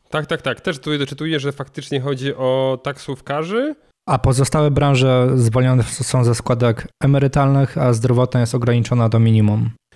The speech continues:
Speaker 1: Tak, i na przykład wprowadzili ograniczenia w wypowiadaniu umów, e, najmu na przykład lokali, to też ciekawe.
Speaker 2: Patrząc z naszego podwórka, no to,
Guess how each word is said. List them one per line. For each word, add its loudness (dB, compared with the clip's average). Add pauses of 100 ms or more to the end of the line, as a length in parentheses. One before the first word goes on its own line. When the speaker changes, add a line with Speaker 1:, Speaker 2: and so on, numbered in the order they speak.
(120)
Speaker 1:
Tak, -6
i -2
na -2
przykład -6
wprowadzili -6
ograniczenia -2
w -4
wypowiadaniu -4
umów, -6 (180)
e, -4
najmu -4
na -8
przykład -12
lokali, -12
to -10
też -12
ciekawe. -16 (360)
Speaker 2:
Patrząc 0
z 0
naszego 0
podwórka, 2
no 2
to, 0